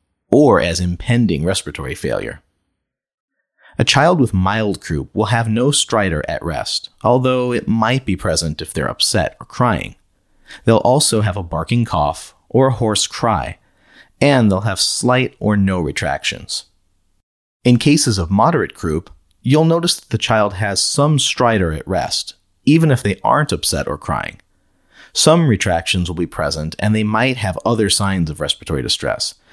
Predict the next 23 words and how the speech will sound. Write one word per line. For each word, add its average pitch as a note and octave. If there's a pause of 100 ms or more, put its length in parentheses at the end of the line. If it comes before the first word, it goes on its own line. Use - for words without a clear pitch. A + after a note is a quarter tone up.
(140)
but A#2+
they D#3
shouldn't F#3
look C3
visibly F#2
anxious F2+
or -
agitated. D2+ (1120)
If B2+
the A2+
croup B2
is -
severe, E2+
you'll A2+
notice B2
significant F#2+
stridor D2+
at -
rest. - (520)
But -
be D3+
careful. - (260)
As F#2+